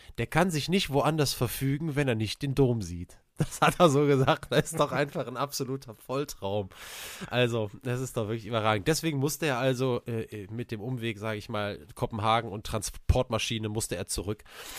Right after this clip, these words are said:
nach Europa. Und dieser Kampf gegen Hans Stretz, den ich angesprochen hab, das war dann auch der erste Kampf der beiden Boxer, der über die vollen zehn Runden ging und der dann tatsächlich auch in einem Unentschieden endete.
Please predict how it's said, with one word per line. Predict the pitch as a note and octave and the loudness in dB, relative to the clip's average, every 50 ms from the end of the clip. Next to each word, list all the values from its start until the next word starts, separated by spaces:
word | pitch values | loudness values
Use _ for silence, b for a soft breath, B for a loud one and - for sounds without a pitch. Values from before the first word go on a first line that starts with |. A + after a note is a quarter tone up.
| B B B B | B B B B
nach | A2 A#2 - - | -2 -2 0 0
Europa. | A#2+ A2+ - A2 A2+ - - G2+ D#2+ - B B B B B B B B B B | 0 0 0 0 0 0 0 -2 -2 -4 B B B B B B B B B B
Und | - C#3 C3+ D3 | -6 -4 -4 -2
dieser | C#3+ C#3 C#3+ C#3+ C#3 - - - | 0 2 2 4 2 2 -2 -4
Kampf | - F3 G#3 - - | -4 -4 -4 -4 -6
gegen | - E3 C#3+ B2+ | -6 -4 -4 -2
Hans | B2+ C#3 C3+ | -2 -2 -2
Stretz, | - - C#3+ E3 - - | -2 -2 -4 -4 -4 -4
den | E3+ D3+ | -6 -6
ich | C#3 A#2+ - | -6 -6 -6
angesprochen | C#3 D3+ D#3+ - - - E3+ D#3+ D3 D3+ | -6 -4 -4 -4 -2 -2 -2 -2 0 2
hab, | D3+ D#3 | 0 0
das | - D3 - - | 0 0 0 0
war | C3+ C3+ | 2 2
dann | C#3+ C#3+ C3 | 2 2 0
auch | C#3 B2+ | 0 0
der | - C#3+ C3 C3 | 2 2 4 4
erste | D3 E3 E3+ - - - | 4 2 2 0 -2 -2
Kampf | - E3+ D#3 - - | 0 0 0 0 2
der | - C#3 | 0 2
beiden | B2+ C#3 C#3 C#3 C#3+ C3 | 4 4 4 2 2 2
Boxer, | A#2 C3+ C3+ - - D3 B2+ | 0 0 0 0 0 0 0
der | A#2 B2 B2 B2 | 2 2 0 0
über | C3 A#2+ A#2+ | 0 -2 -4
die | A#2+ | -4
vollen | A#2+ - - C#3 C#3 D3 C#3 | -6 -4 -2 -2 0 0 -2
zehn | C3 - - D3 C3+ B2 B2 | -2 -4 -2 -2 0 0 0
Runden | A2 C3 D3 D3+ B2+ A#2 G2 | 0 0 0 0 -2 -6 -8
ging | - - G2+ A#2 C3+ D#3 B B B B B B B B B B | -6 -6 -6 -6 -6 -10 B B B B B B B B B B
und | B2+ B2+ C3+ | -8 -4 -2
der | C3+ A#2+ | -2 -2
dann | - C3 C#3 E3+ | 0 -2 -2 0
tatsächlich | F3 D#3+ C3+ - - D3+ - - | -2 -2 -2 -2 -4 -4 -2 0
auch | A#2 A2+ | 0 0
in | A#2 - | 0 0
einem | A2 A2+ C#3 D#3+ | -2 -2 -2 -2
Unentschieden | - G#3+ D4 D4 G3+ - - - - G2 G#2 | 0 2 2 2 2 0 -2 -4 -4 -8 -8
endete. | - - F#2 F#2 F2+ E2 - - D#2 - | -8 -10 -10 -10 -10 -10 -10 -10 -12 -12